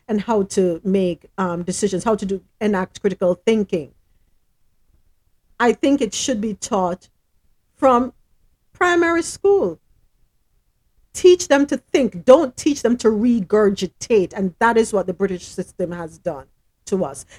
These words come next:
And I think we're still hung up on that. People complain about the cost to go to Hydel. But Hydel and the American,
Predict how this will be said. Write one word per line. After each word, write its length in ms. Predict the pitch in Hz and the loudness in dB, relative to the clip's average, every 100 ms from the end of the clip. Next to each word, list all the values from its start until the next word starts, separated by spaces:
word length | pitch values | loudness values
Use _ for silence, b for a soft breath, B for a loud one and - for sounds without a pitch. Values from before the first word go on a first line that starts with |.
| _ | _
And 120 | 262 | 0
I 80 | 247 | 2
think 240 | 247 277 | 2 0
we're 120 | 254 226 | 2 0
still 380 | - 247 226 | 2 2 2
hung 200 | 208 233 | 0 -2
up 160 | 185 190 | -2 -2
on 160 | 185 185 | -4 0
that. 240 | 208 147 b b b _ | -2 -2 b b b _
People 360 | 392 392 440 | 8 10 8
complain 460 | - 453 427 269 240 | 2 2 4 4 4
about 320 | 220 208 190 | 2 2 0
the 80 | 196 | -2
cost 580 | - - 233 214 - - | -6 -4 -4 -4 -14 -12
to 100 | 202 | 0
go 180 | 202 185 | 0 2
to 120 | 185 | -4
Hydel. 680 | - 208 185 185 190 147 123 _ _ _ _ _ _ _ _ _ _ _ _ _ | -2 -2 -2 0 0 -2 -12 _ _ _ _ _ _ _ _ _ _ _ _ _
But 160 | 220 202 | -2 -2
Hydel 920 | - - 349 403 277 190 180 190 285 _ _ _ _ _ _ _ _ _ _ - | -4 2 4 4 4 0 0 -4 -8 _ _ _ _ _ _ _ _ _ _ -2
and 220 | 240 233 | 0 4
the 80 | 220 | 2
American, 720 | 220 226 254 262 285 262 240 | 2 2 2 2 0 0 -2